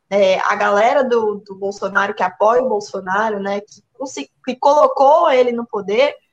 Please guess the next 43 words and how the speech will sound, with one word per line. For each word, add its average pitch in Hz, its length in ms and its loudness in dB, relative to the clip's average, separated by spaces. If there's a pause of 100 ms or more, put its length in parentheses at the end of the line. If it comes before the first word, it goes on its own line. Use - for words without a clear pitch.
(240)
é, 190 500 0
tanto 403 240 0
da 349 120 0
população, 285 880 -2
que - 80 -10
a 220 40 -8
gente 220 240 -10
fala 220 240 -2
que 214 80 -20
são 220 260 -10
os, 202 240 -14 (460)
os 202 80 -16
bolsominions, 226 1000 -4
né, 214 180 0
que 233 160 -10
são 214 260 -6
seriamente, 233 920 -4
não 214 160 -4
acreditam 214 520 0
na 254 140 0
ciência, 233 560 -2
acham 220 200 -6
que 240 80 -14
a 202 40 -10
Terra 220 180 -4
é 202 120 -6
plana 226 320 0
e 214 40 -6
tudo 208 180 -8
mais, 202 280 -2 (480)
essas 370 340 -2
pessoas 285 500 0
se 302 160 -6
mantêm 339 640 -2
assim, 226 440 -4
né, 226 240 0
esse, 233 280 -6 (380)
esses - 300 -2
trinta 285 280 0
por 285 240 2
cento 269 300 0
da 254 120 0
população, 247 920 0